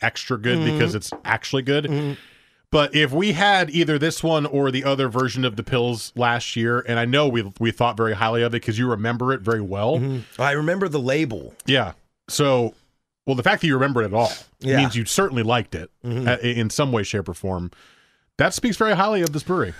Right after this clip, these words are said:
Speaker 2: Well, we have another one of these lagers in my fridge at home.
Speaker 1: Okay.
Speaker 2: Because it can't, the box came with two. So
Speaker 1: And
Speaker 2: it'll
Speaker 1: I
Speaker 2: be
Speaker 1: think the other one, well, when, whenever you bring the other one in,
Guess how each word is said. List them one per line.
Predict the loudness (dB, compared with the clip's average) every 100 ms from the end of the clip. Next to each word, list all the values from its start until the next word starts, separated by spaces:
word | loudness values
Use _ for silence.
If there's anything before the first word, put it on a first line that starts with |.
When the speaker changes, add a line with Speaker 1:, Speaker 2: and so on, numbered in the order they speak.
| -10
Speaker 2:
Well, | -4 -2
we | 0
have |
another | -2 -2 0
one | -2 -2
of |
these | -2 -2
lagers | -2 -2 -2 -2 -4 -6 -8 _ -6
in | -2 0 -2 -2
my | -4
fridge | -4 -4 -4 -2
at | -6
home. | -2 -4 -4 -12 -12 -2
Speaker 1:
Okay. | 0 -2 -10
Speaker 2:
Because | -10 -6 -6 -6
it |
can't, | -6 -6 -4
the |
box | 0 0 -2
came | -4 -2
with | -2 -6
two. | -4 -2 -4 -12 _ _
So | -8 -4 -2
Speaker 1:
And | 0
Speaker 2:
it'll | 2
Speaker 1:
I |
Speaker 2:
be | 2
Speaker 1:
think | 2
the | 2
other | 2 2 2
one, | 2 0 2
well, | 2 0 -4 -16 -20 -18 -4
when, | -2 0
whenever | 0 0 0 2
you | 0 0
bring | 0 2
the | 2
other | 2
one | 2 2
in, | 0 -2